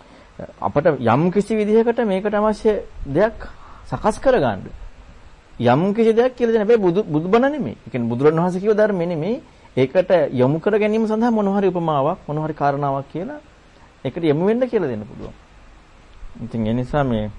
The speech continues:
ගොඩක් දේවල් වලදී ඒ වගේ පච්ච තියෙනවා. ඉතින් සමහර දේවල් කතා කරනකොට ඒක ඉතින් සියයට සීයක් ගැලපෙන්නේ නැහැ. මොකද නිවන් මඟ නෙමෙයිනේ කියන්නේ. නිවන් මඟට යන්න අවශ්‍ය,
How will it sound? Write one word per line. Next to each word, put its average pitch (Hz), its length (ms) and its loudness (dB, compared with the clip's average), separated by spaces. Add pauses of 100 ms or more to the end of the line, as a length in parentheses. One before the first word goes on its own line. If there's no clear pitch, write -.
ගොඩක් 143 300 4
දේවල් 196 260 4
වලදී 214 320 0 (600)
ඒ 151 160 -2
වගේ 160 220 2
පච්ච 170 220 0
තියෙනවා. 160 300 2
ඉතින් 107 280 -6
සමහර 120 400 -4 (140)
දේවල් 123 360 0
කතා 120 280 -2
කරනකොට 117 420 -6 (540)
ඒක 113 180 -4 (120)
ඉතින් 147 220 -4
සියයට 147 300 0
සීයක් 196 300 -2
ගැලපෙන්නේ 202 420 -4
නැහැ. 135 120 -12 (1040)
මොකද 107 180 -8
නිවන් 117 280 0
මඟ 113 180 0
නෙමෙයිනේ 175 300 0
කියන්නේ. 208 320 -8 (1200)
නිවන් 107 260 -2
මඟට 135 280 0
යන්න 113 320 -2
අවශ්‍ය, 139 460 -2